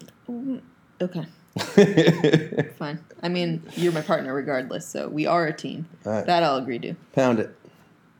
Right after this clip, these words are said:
Speaker 1: Fine.
Speaker 2: Boom.
Speaker 1: Boom.
Speaker 2: All right. Lisa, speaking of the apocalypse,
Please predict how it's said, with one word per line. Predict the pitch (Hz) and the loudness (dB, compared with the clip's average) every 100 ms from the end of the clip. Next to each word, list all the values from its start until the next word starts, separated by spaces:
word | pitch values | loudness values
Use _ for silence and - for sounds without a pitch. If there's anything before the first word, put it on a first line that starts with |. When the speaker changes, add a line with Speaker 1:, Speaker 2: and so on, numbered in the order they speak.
| - | -12
Speaker 1:
Fine. | - - _ _ - | -12 -12 _ _ -2
Speaker 2:
Boom. | 120 110 - - - | 0 2 -2 -12 -10
Speaker 1:
Boom. | 160 156 - _ _ _ _ - | -8 -8 -12 _ _ _ _ 4
Speaker 2:
All | 156 | 6
right. | 113 - - - _ - | 6 0 -14 -20 _ 2
Lisa, | 160 160 113 - | 4 6 4 2
speaking | - 175 160 | 2 2 4
of | 135 | 2
the | 127 | 2
apocalypse, | 110 120 110 120 120 - - | 2 2 2 2 0 0 -10